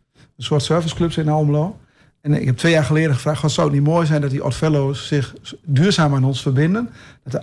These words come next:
altijd uit die Odd Fellow organisatie iemand bij de Gravenruiters in het bestuur zit."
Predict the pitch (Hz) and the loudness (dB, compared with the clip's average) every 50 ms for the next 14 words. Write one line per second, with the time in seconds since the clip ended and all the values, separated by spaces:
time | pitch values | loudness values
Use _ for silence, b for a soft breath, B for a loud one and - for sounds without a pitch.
0 | - - - 156 180 196 196 190 185 190 185 - - 165 175 - - - - 143 | -8 -4 0 2 2 2 2 2 0 0 0 0 0 0 0 0 -2 -4 -4 -2
1 | - - 165 165 165 160 - - - 143 147 147 135 147 147 147 151 123 - 165 | 0 0 0 2 0 0 0 -2 -2 0 0 0 0 0 0 0 0 -2 -4 -6
2 | - - _ 190 208 202 185 175 180 180 - - 160 143 147 147 - 156 165 165 | -8 -8 _ -2 0 2 2 2 0 -2 -4 -4 -2 -2 -2 0 0 0 0 0
3 | 151 151 147 151 147 - 160 143 131 147 - - 202 208 147 117 120 120 | 0 0 0 0 0 -2 -2 -2 -2 -2 -2 -2 -2 -2 0 -2 -2 -4